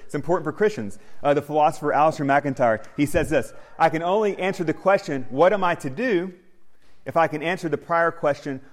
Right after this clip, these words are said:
of what story or stories do I find myself a part?" And what Peter does here in verses three through nine, he gives us the story, the story of the gospel in which we understand our identity. Look at verses three through five.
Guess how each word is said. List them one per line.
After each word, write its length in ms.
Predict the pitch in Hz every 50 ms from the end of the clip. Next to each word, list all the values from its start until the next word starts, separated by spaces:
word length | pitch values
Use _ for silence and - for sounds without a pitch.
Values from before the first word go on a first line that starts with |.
| - -
of 180 | 120 127 117
what 240 | 131 175 196 185 -
story 500 | - - - - - 170 170 165 156 147
or 140 | 107 123 123
stories 760 | - - - - - 156 156 147 131 113 104 104 104 104 - - _ _ _ -
do 80 | - 120
I 100 | 120 113
find 300 | 110 - 131 127 127 127
myself 540 | 123 120 117 - - 120 113 104 101 - - - - - -
a 80 | - -
part?" 520 | - - - 107 - - - - - - - - - - _ _ _ _ - _ - - - - -
And 120 | 120 131
what 180 | 151 170 - -
Peter 260 | - 196 202 214 190
does 320 | 147 143 139 135 131 - -
here 140 | 127 113
in 80 | 107 107
verses 320 | 113 123 120 - 117 -
three 260 | - - 127 131 135 127
through 200 | - 139 139 131
nine, 360 | 113 92 90 90 92 101 101 - - - - - - - - -
he 160 | - 143 139
gives 320 | 120 143 156 165 143 - 123
us 280 | 113 110 101 - - - - - - -
the 80 | 117
story, 520 | - - - - - 113 101 92 90 87 90 - - -
the 80 | 113 110
story 440 | - - - - 147 151 160 160 143
of 140 | 139 131
the 80 | 120 127
gospel 540 | 104 117 104 101 101 - - 110 107 101 - - -
in 120 | - 113 120
which 160 | 120 117 -
we 100 | 123 -
understand 600 | - 120 127 127 120 - - - 113 104 104 101
our 140 | 98 98 98
identity. 500 | 98 92 90 95 95 95 87 87 85 82 - - - - - -
Look 120 | - 131 135
at 80 | 147
verses 300 | 120 131 120 - 120 -
three 220 | - - 117 113 107
through 120 | - 104
five. 280 | - - 90 87 85